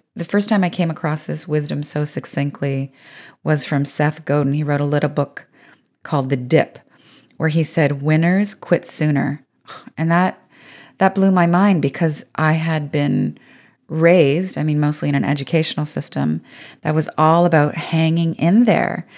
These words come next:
that the winners, you know, they took it until the very end. Mm-mm. What I realized was that I win when I quit sooner because I don't have to get too far, too deeply into something, too invested into something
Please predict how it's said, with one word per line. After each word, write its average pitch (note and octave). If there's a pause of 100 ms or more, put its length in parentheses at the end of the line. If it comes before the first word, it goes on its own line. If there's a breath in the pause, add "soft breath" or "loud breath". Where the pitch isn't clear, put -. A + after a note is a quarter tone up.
(220 loud breath)
that -
the D#3+
winners, D#3
you D3+
know, C#3+
they E3
took -
it -
until E3
the C#3+
very F3+
end. E3 (760)
Mm-mm. F3 (1000 loud breath)
What G#3+
I G#3+
realized G#3
was F3
that E3+
I A3
win A3+
when G3+
I F#3+
quit -
sooner F3 (480 soft breath)
because G3+ (260)
I A3+
don't B3+
have C4
to G#3+
get -
too A#3
far, G#3
too A3+
deeply G3
into E3
something, E3
too A3+
invested F#3
into D#3
something D#3+